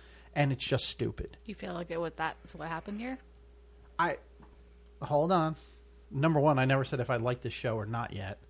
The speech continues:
Speaker 1: Um, but I do think the character is written very well. I like the way he interacts with all the other characters. And the fact that the kid who plays him is only fourteen years old does a tremendous job at playing this character. The acting on his part,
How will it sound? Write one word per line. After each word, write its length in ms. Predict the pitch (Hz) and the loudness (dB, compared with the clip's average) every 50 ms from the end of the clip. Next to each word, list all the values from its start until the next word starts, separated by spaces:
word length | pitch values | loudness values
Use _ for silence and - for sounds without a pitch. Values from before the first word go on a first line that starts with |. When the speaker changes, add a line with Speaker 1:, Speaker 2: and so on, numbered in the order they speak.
| - - - - - - - - - - - | -20 -20 -20 -20 -20 -20 -20 -20 -20 -18 -10
Speaker 1:
Um, 460 | - 120 110 107 104 98 95 98 101 - | -8 -8 -6 -6 -6 -8 -10 -12 -6 0
but 340 | - 165 135 110 - - - - - - - - - - - - | 4 4 4 4 0 -4 -14 -20 -20 -20 -20 -20 -20 -14 -6 -2
I 120 | 139 139 | -2 -2
do 260 | 131 127 170 196 202 | -2 -2 -2 -4 -4
think 260 | 185 - 196 185 165 | -2 -4 -4 -4 -4
the 80 | - 151 | -6 -8
character 420 | - - 156 143 139 135 - 151 | -4 0 2 2 2 2 0 -2
is 200 | - 135 123 110 123 | -2 -2 -2 -2 -2
written 300 | 123 151 - - 151 131 | -2 -2 0 0 -2 0
very 240 | 127 123 117 117 110 | 0 0 0 0 0
well. 240 | 110 117 120 - - | 0 -2 -2 0 0
I 80 | 131 | 0
like 300 | 135 123 127 156 175 175 | 0 2 2 2 2 2
the 80 | - 180 | 0 -2
way 160 | 160 156 147 | -2 -2 -2
he 160 | 131 - 139 | -4 -4 -4
interacts 420 | 135 127 123 127 123 120 120 - - | -2 0 0 0 0 0 -2 -2 2
with 80 | 131 | 2
all 120 | 120 110 113 | 2 2 2
the 120 | 113 113 117 | 0 0 -2
other 180 | 117 117 104 | -2 -2 -4
characters. 420 | - - 113 104 107 - - 120 143 | -4 -4 -4 -4 -4 -6 -6 -6 -4
And 100 | 131 123 | -4 -4
the 40 | 120 | -2
fact 260 | - 165 165 165 - | 0 0 0 0 2
that 120 | 175 - - | -2 -2 -2
the 60 | 131 | -4
kid 340 | - - - 160 156 165 156 | -8 -4 -2 0 0 0 0
who 140 | 139 139 131 | -2 -4 -4
plays 340 | - - 139 135 143 139 | -2 -2 -2 -2 -2 -2
him 80 | 151 135 | -4 -4
is 80 | 120 123 | -2 0
only 140 | 127 127 113 | -2 -2 -2
fourteen 600 | - - - 151 151 - - - 170 165 160 156 | -4 -4 -2 -2 -2 -2 -4 -4 -4 -2 0 0
years 200 | 156 160 160 139 | 0 0 0 0
old 300 | 151 143 160 175 190 - - - - - - - - - - - | 0 0 0 0 -4 -6 -10 -20 -20 -20 -20 -20 -20 -20 -4 2
does 160 | - 151 131 | 2 4 4
a 60 | 147 - | 2 0
tremendous 580 | - - 143 135 135 143 143 139 131 123 - | -2 0 0 2 4 4 4 4 2 0 -2
job 240 | - 135 117 110 107 | 0 0 0 0 0
at 80 | 110 107 | -2 -4
playing 260 | - 123 110 98 101 | -4 -4 -4 -4 -6
this 120 | 104 104 - | -8 -10 -8
character. 400 | - 113 104 104 104 - - - - - - - - - - - | -8 -10 -8 -10 -12 -16 -18 -20 -20 -20 -20 -20 -20 -18 -12 -8
The 120 | 143 - - | -6 -4 -2
acting 340 | 139 156 165 - 196 185 180 | -2 -4 -4 -4 -6 -4 -4
on 80 | 175 160 | -2 -2
his 180 | 175 170 - | -2 -4 -4
part, 300 | - - 160 156 160 - | -2 0 0 0 0 -2